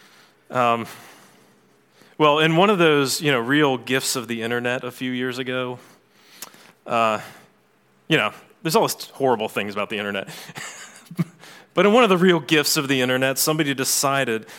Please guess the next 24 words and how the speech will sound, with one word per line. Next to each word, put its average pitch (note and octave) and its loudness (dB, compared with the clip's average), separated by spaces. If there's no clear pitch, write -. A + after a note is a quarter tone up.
that C3+ -2
they D3+ 4
could C3+ -2
digitally D#3+ 2
edit C3 0
a B2+ -6
bunch C#3 0
of, A#2+ -2
a C#3 -6
bunch C3+ 0
of C3 -8
Thomas A#2+ -2
Kinkade A2+ -6
paintings, G#2+ -10
uh, B2 0
to C#3 -2
have B2 0
the B2 -2
Imperial C3 -2
forces B2 -4
from A2 -10
Star A#2 -2
Wars G2+ -8
storming C3+ 2